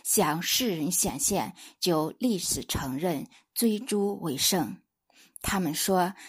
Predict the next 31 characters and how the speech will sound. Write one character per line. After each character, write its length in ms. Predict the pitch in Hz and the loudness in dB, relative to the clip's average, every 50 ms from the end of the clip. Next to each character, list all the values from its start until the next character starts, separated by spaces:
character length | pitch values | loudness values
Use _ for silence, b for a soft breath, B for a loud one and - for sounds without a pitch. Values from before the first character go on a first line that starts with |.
| B | B
神 440 | B - - - 170 165 175 202 220 | B 0 2 4 4 4 4 4 2
自 180 | - - 247 220 | 2 4 6 8
然 220 | 180 175 147 170 | 8 8 6 6
会 160 | - - 170 | 4 2 2
向 280 | 160 - - 180 156 160 156 | 2 2 2 2 2 0 0
人 260 | 156 151 143 151 185 | 0 0 0 0 0
类 180 | 196 170 156 151 | 2 0 2 2
显 360 | - - - 185 170 - 131 | 2 2 4 2 0 -2 -2
明 200 | 151 156 160 196 | -4 -4 -4 -2
自 200 | - - 147 - | -2 -2 -2 2
身， 400 | - - - 196 196 196 208 B B B B B B B | 2 2 2 2 2 0 -4 B B B B B B B
因 160 | - 240 233 | 6 8 8
为 120 | 226 202 185 | 8 6 4
他 240 | - - - 214 214 | 2 -2 -2 0 2
是 280 | - - 202 160 151 | 2 2 2 2 0
天 460 | - - - - - 254 254 254 254 | 0 -2 -6 0 0 2 2 2 2
地 200 | 247 233 214 170 | 2 2 2 2
之 220 | 139 - - 143 123 | 0 -2 -6 -6 -6
主， 340 | - - 143 113 104 135 B B B B B | -6 -4 -4 -4 -4 -6 B B B B B
全 320 | - - 226 185 160 160 | -2 0 2 2 0 0
人 240 | 147 156 143 147 170 | -2 -2 -2 -2 0
类 180 | 190 220 214 170 | 0 -2 -2 -2
的 180 | - 131 - - _ | -4 -8 -10 -8 _
主。 360 | - 151 127 - - - - _ _ _ _ _ _ _ _ _ _ _ _ _ _ _ _ _ _ _ _ _ _ _ _ _ _ _ _ _ _ _ _ _ _ _ _ | -8 -8 -8 -8 -12 -14 -16 _ _ _ _ _ _ _ _ _ _ _ _ _ _ _ _ _ _ _ _ _ _ _ _ _ _ _ _ _ _ _ _ _ _ _ _
离 180 | - 254 220 | 6 6 6
开 280 | 208 - - 247 254 262 | 8 6 6 6 6 4
主 480 | 240 - 196 180 170 170 185 214 - _ | 4 4 4 4 4 4 2 0 -2 _
便 240 | _ 226 208 180 160 | _ 6 6 6 6
没 220 | 160 160 160 160 196 | 2 0 2 4 4
有 160 | 220 185 180 | 4 4 4
救 280 | 180 - 214 180 156 | 4 4 4 4 4